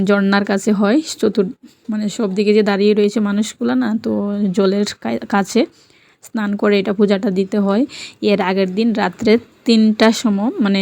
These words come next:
উঠে কিছু খেয়ে সারাদিন উপবাস করে পূজাটা দেয়।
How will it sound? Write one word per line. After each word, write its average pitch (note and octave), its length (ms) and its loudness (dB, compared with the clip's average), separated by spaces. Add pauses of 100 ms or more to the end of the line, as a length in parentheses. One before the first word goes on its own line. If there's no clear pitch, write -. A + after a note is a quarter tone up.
(160)
উঠে G3+ 240 2
কিছু G3+ 160 2 (100)
খেয়ে G#3+ 240 8 (420)
সারাদিন G3 380 2 (100)
উপবাস G3+ 340 -2 (120)
করে G#3+ 160 2 (140)
পূজাটা G3 340 -2 (100)
দেয়। G3+ 160 -6